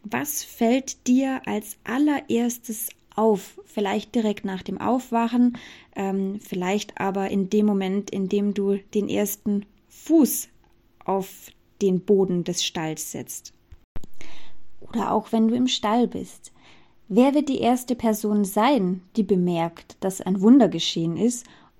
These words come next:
Und woran wird diese Person das merken? Und was werden Personen sehen, wenn sie dir zuschauen, wie du mit deinem Pferd arbeitest?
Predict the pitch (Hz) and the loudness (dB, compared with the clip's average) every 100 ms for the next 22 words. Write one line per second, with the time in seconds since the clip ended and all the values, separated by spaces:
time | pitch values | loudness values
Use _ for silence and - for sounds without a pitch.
0 | _ 202 202 190 185 - _ 175 170 180 | _ 4 4 2 -2 -12 _ -4 0 4
1 | 269 214 165 165 - - 165 - 160 156 | 6 6 4 -2 -6 -8 -8 -6 -6 -6
2 | 151 - 156 147 151 - 165 - _ _ | -6 -6 -6 -6 -10 -14 -14 -16 _ _
3 | - _ _ - - - - - - 214 | -20 _ _ -6 -4 -4 -2 -2 0 -2
4 | - 220 220 233 226 233 233 226 226 214 | -2 -2 -2 -2 2 4 4 2 0 0
5 | 208 226 240 220 185 - 208 254 233 185 | -2 2 4 4 2 0 2 4 4 0
6 | 185 190 190 190 185 - 269 262 185 170 | -2 -2 -2 -2 -4 -2 -4 -4 -4 -2
7 | 180 180 190 180 185 165 160 160 165 - | -2 -2 0 0 -2 -4 -2 -4 -6 -6
8 | - 208 214 - 156 156 156 156 170 170 | -2 -2 -2 -8 -8 -8 -8 -8 -10 -12
9 | - | -14